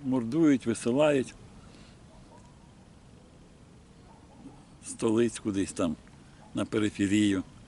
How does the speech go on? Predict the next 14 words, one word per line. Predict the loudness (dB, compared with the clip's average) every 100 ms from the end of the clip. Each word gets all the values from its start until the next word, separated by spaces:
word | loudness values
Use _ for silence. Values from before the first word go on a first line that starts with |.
| -20 -20 -20 -20 -14 -8
не | -4 0
дозволяють | 0 2 2 4 4 4
там | 0 0
на | 0
якихось | 0 -4 -8 -8
роботах | -4 -2 -2 -4 -4
робити, | -2 0 0 -2 -12 -20 -20 -20 -20 -20 -20 -20 -20 -18
фактично | -8 -6 -4 -2
пригнічують. | 2 2 2 -2 -4 -8 -8 -16 -20 -20 -20 -20 -20 -20 -20 -10
Ну, | -6 -2
а | -2
тут | -4 -8 -12 -20 -20 -20 -20 -20 -20 -20 -20 -20 -20 -20 -8
Равин | -4 -2 -2 -2
каже, | -2 -4 -6